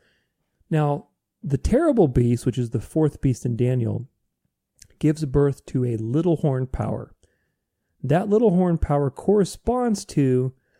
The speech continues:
this first beast of the sea that John saw, which has all the elements of Rome, Greece, Medo-Persia, and Babylon. Obviously, this is building off of imagery from Daniel.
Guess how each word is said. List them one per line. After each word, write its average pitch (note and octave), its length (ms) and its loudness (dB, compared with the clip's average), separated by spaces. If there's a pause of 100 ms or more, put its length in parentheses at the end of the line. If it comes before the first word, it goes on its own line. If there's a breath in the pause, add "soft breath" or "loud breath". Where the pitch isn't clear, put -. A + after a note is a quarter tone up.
(120)
this D3 160 -2
first - 600 0
beast - 480 0 (280)
of B2+ 180 -4
the B2 100 0
sea A#2+ 560 -2 (420)
that - 180 -4
John B3 340 0
saw, - 460 -8 (760)
which C#3+ 220 0
has D3+ 360 -2 (100)
all A#3+ 260 2
the A#3+ 140 0
elements F3+ 460 0
of A#2 180 -4
Rome, F#3+ 400 2
Greece, D3+ 440 -4
Medo-Persia, B2+ 640 -2
and A2+ 180 -6
Babylon. G#2 640 -8 (580)
Obviously, D#3 800 -2 (120)
this - 160 -8
is C3+ 100 -4
building C#3 360 2
off C3 220 -4
of A2+ 200 -10 (140)
imagery C3+ 420 -2
from B2 220 -6
Daniel. A2+ 540 -6